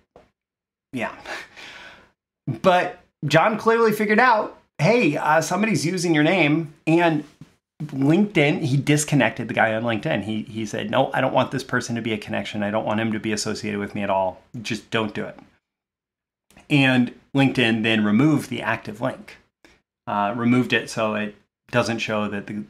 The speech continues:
that they're connected. Which, if I was John, and honestly, I think after that conversation, I actually removed the link. I'm gonna go back and do it as soon as I'm done recording this episode. If I haven't,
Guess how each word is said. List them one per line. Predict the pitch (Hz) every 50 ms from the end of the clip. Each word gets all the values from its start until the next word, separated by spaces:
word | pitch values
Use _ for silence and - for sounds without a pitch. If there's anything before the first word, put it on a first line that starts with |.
| -
that | - 107 104 104
they're | 107 101 95
connected. | - - - - - - - - - - - - - - - _ _ _ _ _ _ _ _ _ _ _ _ _ _ _ _ _ _ _ _ _ _ _ _ _
Which, | - 226 247 - - - - - -
if | 208 156
I | 196 208 208
was | 185 151
John, | - 165 147 147 151 151 147 147 147 -
and | 147 147 147 147 147 -
honestly, | 147 160 170 165 - 160 151 139 135 131 - -
I | 110 127 123 - - _ _ _ _ _ _ _ _ _ _ _ _ _
think | - 202 240 262 262 - - -
after | 165 175 190 185 - 202 190
that | 185 180 175 180 175 -
conversation, | - 170 180 175 170 165 151 - 165 156 147 151 160 143
I | 127 127 127
actually | 127 123 117 - 135 123
removed | 113 117 113 117 113 107 -
the | 113
link. | 110 110 110 110 104 - - - - - - - - - -
I'm | 120 117 120 127 117
gonna | 107 120 117 107
go | 113
back | 110 113 107 113
and | 113 107
do | 101 107 107
it | 104 104 -
as | 110 -
soon | - 135 131
as | 123 -
I'm | 135 127
done | 107 123 123 120
recording | 113 110 104 - 131 120 110 107 104
this | 101 101 -
episode. | 113 - - - 117 110 110 104
If | 101 98 -
I | 110
haven't, | - - 135 147 147 147 147 139 131 -